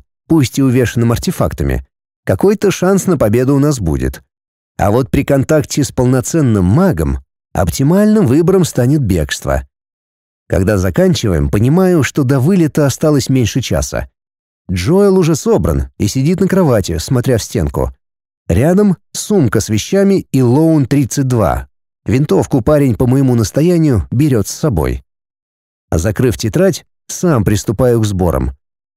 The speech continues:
С одеждой вопрос решается весьма быстро.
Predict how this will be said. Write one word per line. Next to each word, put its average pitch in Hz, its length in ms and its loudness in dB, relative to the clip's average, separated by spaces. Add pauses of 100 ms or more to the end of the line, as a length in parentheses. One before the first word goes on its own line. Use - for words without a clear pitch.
(180)
С - 120 -8
одеждой 165 480 0
вопрос 143 420 0
решается 131 520 -2
весьма 131 300 0
быстро. 80 540 -4